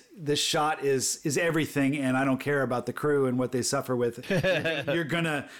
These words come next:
Speaker 1: you're gonna get the shot no matter what. Um, and so I think he just kinda wanted something more generic. He wants that kind of plain vanilla, uh, hero,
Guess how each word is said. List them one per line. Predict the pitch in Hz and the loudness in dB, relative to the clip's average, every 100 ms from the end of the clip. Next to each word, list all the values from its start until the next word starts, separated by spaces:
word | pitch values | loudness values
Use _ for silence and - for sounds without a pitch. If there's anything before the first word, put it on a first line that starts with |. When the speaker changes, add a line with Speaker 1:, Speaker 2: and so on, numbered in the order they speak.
| - | -2
Speaker 1:
you're | 156 | 0
gonna | 160 156 | 2 2
get | 147 143 | 2 0
the | 135 | 0
shot | 170 156 139 - - | 2 2 0 -6 -10
no | 160 139 | 0 2
matter | 139 127 | 4 4
what. | 131 165 127 - - - | 4 2 0 -8 -16 -4
Um, | 143 135 127 - | 0 2 0 -2
and | 156 135 | 0 2
so | - 139 | 2 2
I | 135 | 2
think | 131 135 | 0 -2
he | - 123 | 0 0
just | 123 - | -2 -2
kinda | 127 113 | -2 0
wanted | 117 120 107 | 0 0 -2
something | 135 113 123 | -2 -2 -2
more | 120 113 | 0 -2
generic. | 107 127 151 117 - | -2 0 0 0 -2
He | |
wants | 117 117 - | -4 -4 -4
that | 117 - | -6 -4
kind | 120 120 | -4 -4
of | - - - - | -6 -18 -20 -8
plain | 143 135 131 | 0 2 4
vanilla, | 120 127 151 135 123 - - _ - | 2 2 2 2 0 -4 -14 _ -6
uh, | 143 131 127 | 0 0 2
hero, | 208 226 110 92 | 2 0 0 -6